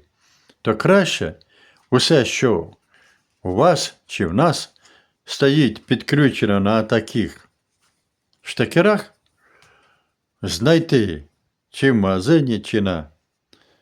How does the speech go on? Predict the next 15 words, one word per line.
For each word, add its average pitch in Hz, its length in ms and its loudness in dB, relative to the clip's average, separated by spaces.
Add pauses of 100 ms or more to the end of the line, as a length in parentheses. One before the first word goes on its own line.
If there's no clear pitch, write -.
(160)
базарі, 131 640 2 (380)
купіть 156 640 0 (180)
отакі 104 540 -2
штекера 180 640 -2 (580)
і 247 240 0 (200)
перепаяйте. 101 1000 -2 (640)
Дуже 160 440 2
зручно 131 500 0
брати 110 460 0
в 107 80 -2
руки. 95 460 -8 (1300)
Світлодіод. 151 1000 2
І 220 260 4 (120)
стоїть, 120 480 0
за-, 107 220 0